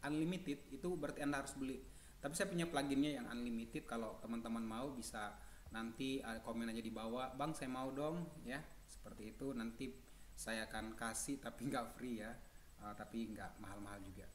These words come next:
Nah, sekarang saya langsung import aja filenya. Ini, ya udah masuk. Sekarang proses import. Nah, jadi teman-teman, ini kan saya di local host. Kalau teman-teman, eh, mengimport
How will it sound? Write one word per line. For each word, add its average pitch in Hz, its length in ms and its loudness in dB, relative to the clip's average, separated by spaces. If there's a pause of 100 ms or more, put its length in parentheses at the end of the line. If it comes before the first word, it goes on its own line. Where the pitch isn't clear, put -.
(300)
Nah, 117 140 -2
sekarang 147 260 4
saya 147 160 6
langsung 139 220 0
import 120 320 -2
aja 117 160 -2
filenya. 117 580 2 (2000)
Ini, 135 460 2 (1120)
ya 107 80 -4
udah 110 100 -4
masuk. 160 480 0 (320)
Sekarang 120 380 -2
proses 113 260 -4 (140)
import. 117 340 -2 (1900)
Nah, 135 80 -2
jadi 143 160 2
teman-teman, 160 560 6
ini 175 160 4
kan 190 220 4
saya 185 100 6
di 165 140 6
local 135 340 2
host. 120 240 0
Kalau 143 240 4
teman-teman, 147 560 4 (320)
eh, 131 520 6 (420)
mengimport 147 880 2